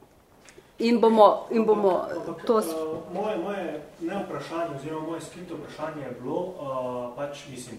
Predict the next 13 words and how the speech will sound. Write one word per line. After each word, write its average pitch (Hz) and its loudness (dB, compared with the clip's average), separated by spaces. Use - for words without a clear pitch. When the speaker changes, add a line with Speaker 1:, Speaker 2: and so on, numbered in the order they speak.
Speaker 2:
to, 151 -10
kar 131 -8
sem 117 -14
vprašal, 127 -8
ne, 120 -14
ampak 123 -14
recimo, 160 -4
če 143 -8
je 135 -4
ena 180 -2
dru-, 160 -6
najmanjša 214 -2
celica - -4